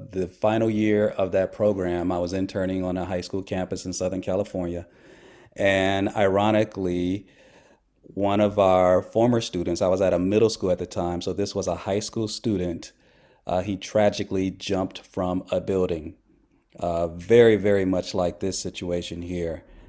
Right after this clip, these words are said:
And although the student was no longer a middle school student, of course, the news came back to our campus and our students were absolutely devastated.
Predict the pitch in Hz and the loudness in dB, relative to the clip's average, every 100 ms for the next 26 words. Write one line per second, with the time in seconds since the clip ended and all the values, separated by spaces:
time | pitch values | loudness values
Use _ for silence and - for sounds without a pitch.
0 | - - 92 90 90 87 87 87 87 - | -14 -6 -2 -2 -2 -2 -2 -4 -6 -12
1 | _ _ _ - 104 95 107 107 101 95 | _ _ _ -6 -2 4 4 4 0 -4
2 | - 110 104 92 98 98 95 87 95 110 | -4 -2 -2 0 -2 0 0 0 2 0
3 | 104 - 90 - 95 90 90 90 - - | 0 -4 -6 -6 -4 -2 -2 -4 -4 -10
4 | - - 110 107 101 - 95 92 95 98 | -12 -2 2 2 0 -4 -4 0 0 0
5 | 98 95 - - 113 107 101 95 - 95 | -2 -4 -10 -4 -2 0 2 0 0 0
6 | 92 - 101 95 98 98 - - 95 90 | 0 -2 -6 -4 -4 -6 -8 -6 -4 -4
7 | 90 98 98 101 - 98 95 90 - 95 | -4 0 0 0 -4 -2 -2 -4 -6 -4
8 | 90 110 - 107 101 - - - - 101 | -2 -2 -6 -2 -2 -2 -8 -10 -4 -2
9 | 95 92 87 87 87 82 _ _ 95 87 | -2 -2 -4 -6 -6 -8 _ _ 0 0
10 | 80 - - 80 76 73 | 0 -6 -8 -8 -8 -12